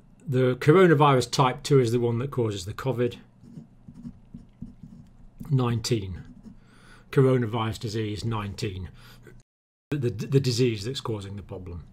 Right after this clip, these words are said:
So this is the virus, this is the disease. Now, the story here is, on the twentieth of January, a fifty-one-year-old male taxi driver had a fever, cough and, uh, myalgia.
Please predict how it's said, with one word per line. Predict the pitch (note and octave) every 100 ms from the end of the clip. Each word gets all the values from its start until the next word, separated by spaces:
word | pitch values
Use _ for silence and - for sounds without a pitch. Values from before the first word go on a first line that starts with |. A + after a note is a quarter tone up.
| - - - -
So |
this | B2+ C#3
is | A2+
the |
virus, | G2+ A#2+ A#2 A2 A2 - - - - - - - -
this | A#2 -
is | G#2 F2+
the | F#2
disease. | G2 F#2+ G2 F2+ E2 - - _ _ _ _ _ _ _ _ _ _ _ - _ - - - -
Now, | D3+ D#3
the | D3+
story | - D4+ C4
here | F#3 A3+ C3+
is, | A2+
on | B2+
the | C3+
twentieth | - A3+ F#3 G3 C#3+
of | C#3
January, | D3+ B2 G#2+ E2+ F2+ G#2 - -
a | C#3+
fifty-one-year-old | G3 F#3+ F3 F3 D#3 D#3 C#3
male | C#3 A#2+
taxi | A#2+ C3+ -
driver | A#2 A#2+ A#2 G#2+
had | A2
a |
fever, | - D3+ C#3 B2
cough | - B2+ A2
and, | C3+ A2+ A#2
uh, | A#2+
myalgia. | D3+ A#2+ A2+ G2+ G2+ F#2+